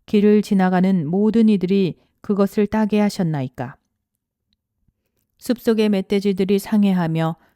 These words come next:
들짐승들이 먹나이다. 만군의 하나님이여, 구하옵나니 돌아보소서.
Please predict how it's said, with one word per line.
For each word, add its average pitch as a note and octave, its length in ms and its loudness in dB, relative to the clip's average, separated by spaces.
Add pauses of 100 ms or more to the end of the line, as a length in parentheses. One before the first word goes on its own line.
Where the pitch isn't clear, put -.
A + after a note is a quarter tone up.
(120)
들짐승들이 G3 880 0
먹나이다. F3 680 -2 (1040)
만군의 F#3+ 460 2
하나님이여, F3 840 -2
구하옵나니 F#3 760 0 (280)
돌아보소서. F3 800 -2